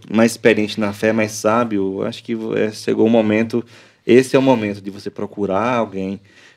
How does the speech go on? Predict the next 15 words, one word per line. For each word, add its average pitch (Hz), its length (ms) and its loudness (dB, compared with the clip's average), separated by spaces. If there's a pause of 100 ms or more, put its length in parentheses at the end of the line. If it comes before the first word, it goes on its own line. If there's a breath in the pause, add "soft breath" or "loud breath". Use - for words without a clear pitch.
mais 101 240 -2
velho, 104 380 4
mais 101 160 -4
experimentado 101 600 0
na 95 120 -4
fé, 98 320 -2
mais 110 240 -2
sábio, 117 680 2 (580)
não 120 180 2
qualquer 151 240 2
pessoa, 139 280 -4
mas 117 160 -4
sábio, 110 500 0
uma 95 40 -6
pessoa 110 360 -4